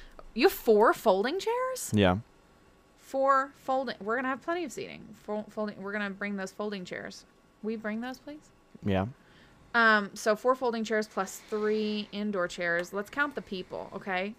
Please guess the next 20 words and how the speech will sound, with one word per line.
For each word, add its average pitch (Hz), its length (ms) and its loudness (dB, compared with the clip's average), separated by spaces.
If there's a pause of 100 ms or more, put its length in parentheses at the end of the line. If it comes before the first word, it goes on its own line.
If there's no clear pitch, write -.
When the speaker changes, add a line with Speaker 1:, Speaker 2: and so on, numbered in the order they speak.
Speaker 1:
It's - 160 -12
gonna 196 180 -10
be 175 400 -10 (160)
you, 170 420 -8 (600)
B 165 120 -8
B, 165 240 -12 (840)
me, 165 320 -12 (640)
Al, 160 260 -4 (1300)
Lynn. 175 300 -10 (1000)
Speaker 2:
And 107 140 -2
don't 104 160 2
say 120 140 2
everyone 95 280 0
else's 80 320 -2
names, 78 160 -4
Speaker 1:
I'm 202 80 -2
not 185 120 0
Speaker 2:
though. - 60 -4
Speaker 1:
going 175 200 -4
to. 190 200 -12